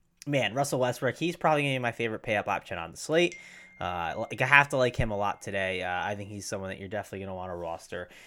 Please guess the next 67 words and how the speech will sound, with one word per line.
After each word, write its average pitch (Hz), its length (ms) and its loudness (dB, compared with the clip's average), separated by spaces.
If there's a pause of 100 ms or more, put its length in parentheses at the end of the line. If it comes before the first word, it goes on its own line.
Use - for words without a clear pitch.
(120)
He 139 280 0
is, - 240 -4 (180)
you 131 120 -4
know, 90 160 -6 (100)
just - 260 -4 (560)
the, 220 200 -4 (140)
the 208 160 0
best 233 220 12
stud, 165 240 6
in 139 80 0
my 131 140 2
opinion, 117 340 -4
on 104 220 -8
this 98 120 -10
slate 98 300 -8
to - 40 -18
pay 85 220 -10
for. - 280 -16
So, 101 320 -6 (200)
Russell 185 300 4
Westbrook, 151 420 4
the 135 80 -6
guy 127 240 4
that 120 80 0
you 120 160 -2
wanna 110 160 -2
get 104 220 -2
in 104 120 -10
your 98 200 -6
lineups 95 440 -6
for 90 220 -10
sure. 87 380 -10 (1400)
I 160 100 2
don't 262 260 6
hate, 160 500 6
uh, 147 300 8
Paul 147 260 6
George 131 300 2
in 151 80 0
this 147 160 0
spot. 156 380 8
You 131 80 -2
know, 127 120 2
if 120 80 -2
you're, 113 160 -2
if 110 140 -6
you're 123 100 -4
paying 147 240 4
up - 100 -2
for 139 120 0
a 135 60 0
small 131 260 0
forward, 120 440 4
I 113 80 2
think 113 200 -6
he's 131 240 -4
fine. 113 480 0
Uh, 98 280 -2
don't, 143 240 -2
don't 160 200 4
mind 117 360 -2
Paul 117 200 4
George 117 260 -2
on 117 160 0
this 113 120 -4
slate, 117 340 -2
but, - 240 -4